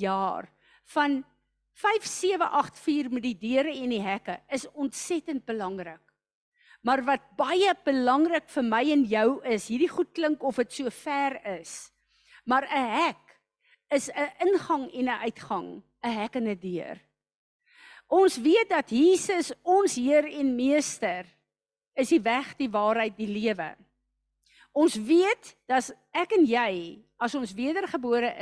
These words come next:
is, hy was die eerste vrug, ons is die res, dan gaan ons in sy beeld en gelykenis in a-, op aarde moet funksioneer. In Eksodus twaalf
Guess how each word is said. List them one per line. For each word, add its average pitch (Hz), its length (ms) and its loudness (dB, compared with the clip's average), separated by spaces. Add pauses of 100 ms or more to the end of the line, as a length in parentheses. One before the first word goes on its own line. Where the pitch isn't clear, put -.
(160)
is, - 220 -20 (340)
hy 269 160 2
was 415 180 -2
die 285 200 -6
eerste 320 300 -6
vrug, - 320 -10 (200)
ons 277 260 -2
is 285 140 -6
die 226 160 -2
res, 180 460 -8 (340)
dan 233 160 0
gaan 254 240 -2
ons 247 140 -2
in 247 260 -4
sy 392 200 -2 (120)
beeld 269 320 -2
en 233 140 -4
gelykenis 208 580 -6 (140)
in 214 100 -4 (160)
a-, 269 240 0
op - 220 -6
aarde 254 420 -2
moet 202 160 -16
funksioneer. 185 720 -12 (1200)
In 302 320 2 (240)
Eksodus 403 640 -2
twaalf 240 540 -2